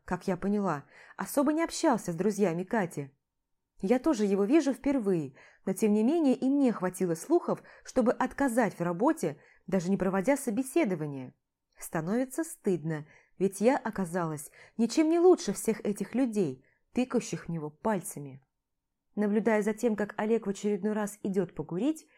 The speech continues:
Я решаю составить ему компанию. Уверенно подхожу и встаю рядом, не имея понятия,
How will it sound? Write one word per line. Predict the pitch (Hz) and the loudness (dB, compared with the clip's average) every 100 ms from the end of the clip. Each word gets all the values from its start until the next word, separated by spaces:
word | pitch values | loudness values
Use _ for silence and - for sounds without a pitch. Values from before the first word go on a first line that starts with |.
| _ - | _ -6
Я | 196 254 | 0 2
решаю | 294 208 - 160 139 | 2 -2 -4 -8 -6
составить | - 160 - 294 302 220 | -8 -6 -4 -2 -2 -2
ему | 202 214 | 0 0
компанию. | 233 254 240 185 143 131 139 _ _ _ _ | 0 -2 0 -2 -4 -10 -16 _ _ _ _
Уверенно | - 208 302 277 185 | -2 2 4 2 0
подхожу | 180 - 196 185 285 | -4 -4 -4 -2 -4
и | - 254 | -4 -8
встаю | - 214 190 240 | -4 -2 0 2
рядом, | 294 240 156 139 - - _ - | 2 0 -2 -8 -14 -20 _ 0
не | 202 | 4
имея | 196 196 | 4 4
понятия, | 185 185 247 311 190 139 | 2 2 2 0 -4 -6